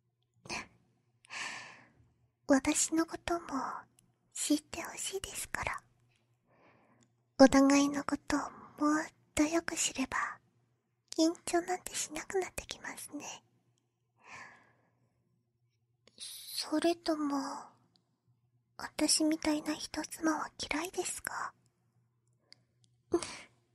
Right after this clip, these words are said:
大好物？大好物と言われるのも、なんだか、照れますね。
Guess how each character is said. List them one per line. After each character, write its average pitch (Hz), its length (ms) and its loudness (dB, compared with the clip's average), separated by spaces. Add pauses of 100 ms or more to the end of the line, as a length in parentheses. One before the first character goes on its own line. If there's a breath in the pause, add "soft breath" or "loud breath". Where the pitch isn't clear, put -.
(960 loud breath)
大 311 300 2
好 415 240 6
物？ 302 560 -4 (1300 loud breath)
大 320 240 4
好 349 220 4
物 - 340 -4
と - 100 -4
言 269 140 -6
わ 294 140 -2
れ 320 100 0
る 339 140 2
の 320 120 -2
も、 254 120 -8 (1120)
な 311 200 0
ん 392 80 -14
だ - 140 -8 (100)
か、 - 440 -4 (580)
照 - 100 -12
れ 285 140 -2
ま - 180 -8
す - 280 -8
ね。 - 280 -12